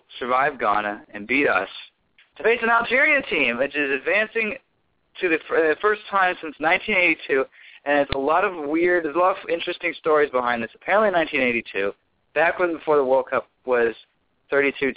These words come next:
teams old, or thirty-two teams in the, in the tournament, what, what it was, was Asia, Africa, and Oceania was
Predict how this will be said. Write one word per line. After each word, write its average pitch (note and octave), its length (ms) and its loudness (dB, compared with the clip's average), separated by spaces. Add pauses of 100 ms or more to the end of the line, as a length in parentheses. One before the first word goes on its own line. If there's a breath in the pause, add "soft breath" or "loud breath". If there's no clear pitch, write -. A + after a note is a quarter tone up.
teams A#2+ 240 -4
old, G2+ 280 0 (720)
or G#2+ 60 -10
thirty-two C3+ 500 0
teams A#2+ 180 -4
in G#2+ 120 -6
the, G#2+ 220 -4
in A2 60 -4
the G#2+ 180 -2
tournament, G#2 380 0 (720)
what, D3+ 300 0 (180)
what D3+ 240 0
it E3+ 100 2
was, C3 420 2 (640)
was A2+ 200 -2 (100)
Asia, E3+ 380 0
Africa, D3 340 -2
and C3 100 -2
Oceania B2 440 -2
was A2 100 -6